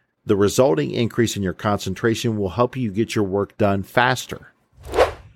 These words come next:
Now, I barely studied in high school.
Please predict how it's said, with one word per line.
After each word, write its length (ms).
Now, 500
I 140
barely 400
studied 440
in 100
high 180
school. 380